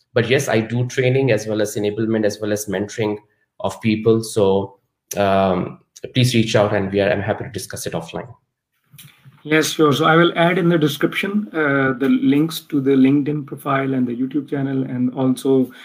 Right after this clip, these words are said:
Speaker 2: put it in the comments. Please reach out to Arsalan for, uh, nice tips and suggestions. It was wonderful to have you here, and, uh,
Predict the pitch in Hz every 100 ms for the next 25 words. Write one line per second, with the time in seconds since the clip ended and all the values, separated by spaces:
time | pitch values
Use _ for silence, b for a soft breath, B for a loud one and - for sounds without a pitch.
0 | B 156 147 151 139 135 147 156 147 -
1 | 143 123 135 147 147 139 143 131 131 131
2 | 143 143 135 127 127 123 120 B B B
3 | B 123 123 120 110 - 147 139 - 131
4 | 131 131 135 156 156 156 - _ b b
5 | 131 127 147 123 147 165 175 180 175 151
6 | 143 151 180 160 180 214 240 143 135 135
7 | 135 131 131